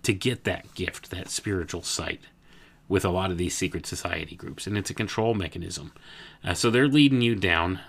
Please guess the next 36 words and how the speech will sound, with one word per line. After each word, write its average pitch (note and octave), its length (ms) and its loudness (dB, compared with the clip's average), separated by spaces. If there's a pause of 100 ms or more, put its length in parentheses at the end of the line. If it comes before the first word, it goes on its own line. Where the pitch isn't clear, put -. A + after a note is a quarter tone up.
the G#2 120 0
rose F2+ 520 0
path, F2+ 440 -4 (140)
right? F2+ 260 -2
The F#2 120 -6
rose F2+ 240 -2
garden F2 360 -2
path F2+ 400 -6
with - 180 -14
this. - 340 -12 (680)
Uh, E2+ 300 0
and, F#2 400 0
uh, F2+ 200 -2 (420)
if - 180 -6
you - 80 -6
can't G2+ 300 2
verify F2+ 540 -2
it G2+ 200 -4 (160)
yourself, E2 720 -4 (1120)
and, D#2 520 -2
uh, D2+ 200 -6
there's, D#2 340 -8
there's D#2+ 300 -8 (140)
really F#2 380 -4
no E2+ 100 -2
way F2 160 0
to D2+ 60 -4
prove F#2 280 0
or - 60 -4
disprove E2 520 -4
this, D#2 340 -4 (720)
it's, - 180 2
it's - 180 4
a C#3+ 60 8
matter C3+ 380 6
of, A2 280 -2